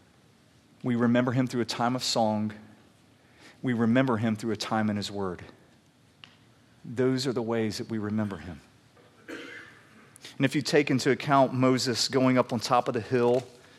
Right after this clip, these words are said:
and praying, you can add prayer to that list as well. So God, he, he wants to be remembered by engaging our senses, engaging our hearts, engaging our mind,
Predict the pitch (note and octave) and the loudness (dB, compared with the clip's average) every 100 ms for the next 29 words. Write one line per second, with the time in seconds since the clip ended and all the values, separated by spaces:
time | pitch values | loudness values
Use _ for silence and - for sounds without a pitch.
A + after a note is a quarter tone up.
0 | - _ B2+ A2 - A#2+ B2 C3 C#3 A#2 | -20 _ -4 -2 2 2 4 2 2 -2
1 | A2 A#2 G#2+ A#2+ A#2 - - B2 A#2+ - | -2 -2 0 0 0 -4 0 2 0 -2
2 | A#2 A2 B2 A2+ G2+ - - - - - | -2 -2 0 -2 -2 -6 -8 -16 -20 -20
3 | - - - A#2 G#2 A#2+ A#2+ F2+ - - | -20 -20 -14 -10 -6 -2 -2 -4 -10 -20
4 | - _ _ _ _ _ _ _ - _ | -20 _ _ _ _ _ _ _ -20 _
5 | _ _ - - D3 E3 E3+ E3+ C#3+ D#3 | _ _ -2 4 8 10 8 6 2 0
6 | D#3 E3 D3 F3 - D#3+ C#3+ C#3 C3+ C3+ | 0 0 2 2 0 -2 0 2 2 4
7 | D#3 D#3 B2 A2+ A#2 A#2 C3+ B2+ A2+ C#3+ | 2 4 2 2 2 2 2 0 2 4
8 | E3 C3 C#3 C3 A#2 A2 - - F#3+ E3 | 4 2 0 0 0 0 0 0 2 2
9 | - B2+ A2+ C3+ A#2+ C#3 C#3+ C3 A2+ G#2+ | 0 -2 -2 -2 2 2 2 0 0 -2
10 | - F3+ D#3 A#2 - - C3+ A#2 C#3 D3 | -4 0 2 0 -2 -2 0 2 2 4
11 | D3 C3+ A#2 A#2 A#2+ C3+ D3+ D#3 C#3 A2 | 2 0 0 0 0 0 0 2 2 0
12 | F#2+ F#2+ | -4 -12